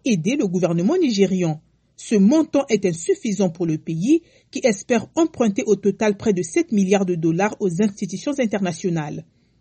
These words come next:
La Chambre africaine de l'énergie soutient que la situation au Nigeria à moyen terme sera très difficile, avec des licenciements et l'arrêt de plusieurs grands projets pétroliers censés voir le jour cette année.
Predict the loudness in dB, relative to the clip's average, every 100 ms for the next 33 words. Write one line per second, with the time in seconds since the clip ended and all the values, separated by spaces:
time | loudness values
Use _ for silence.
0 | -6 -4 -2 0 2 0 -2 -6 -6 0
1 | 0 2 0 0 0 -2 -6 -4 4 4
2 | 4 -6 -2 -2 -2 -4 -4 -6 -2 -4
3 | -4 -4 -2 0 0 2 0 0 -2 -4
4 | -2 0 0 -2 -2 0 0 -2 _ _
5 | -14 0 2 2 -4 0 0 0 -2 -8
6 | -4 0 0 -4 _ -4 0 2 2 2
7 | 0 0 -2 -4 0 0 0 -2 -2 -2
8 | -2 -2 -2 0 2 0 0 -2 -2 -2
9 | 0 0 -2 -10 -10 -4 -2 -2 _ _
10 | -16 -8 -6 -2 -2 0 -2 -4 -4 -6
11 | -6 -4 -2 -2 -4